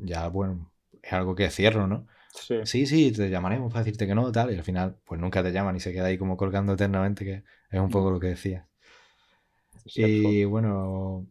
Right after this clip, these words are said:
Speaker 1: ¿crees que si hubieras estado igual un año más buscando, se hubiera llegado a publicar en alguna editorial o fue en algún momento también una opción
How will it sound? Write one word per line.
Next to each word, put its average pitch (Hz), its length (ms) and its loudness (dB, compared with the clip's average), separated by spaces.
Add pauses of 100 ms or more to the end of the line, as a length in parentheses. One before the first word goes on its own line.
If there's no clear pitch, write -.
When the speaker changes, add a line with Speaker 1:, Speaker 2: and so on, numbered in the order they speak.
(720)
Speaker 1:
¿crees 101 260 2
que 107 160 2
si 104 220 2
hubieras 101 380 4
estado 95 320 4
igual 95 340 4
un 95 140 0
año 98 200 4
más 95 200 2
buscando, 98 640 0
se - 100 -4
hubiera 95 180 2
llegado 98 220 2
a 92 60 0
publicar 95 300 0
en 95 60 2
alguna 98 160 2
editorial 104 680 2
o 98 500 -2
fue 104 220 2
en 101 80 4
algún 101 200 4
momento 95 280 4
también 95 280 4
una 95 140 4
opción 95 580 0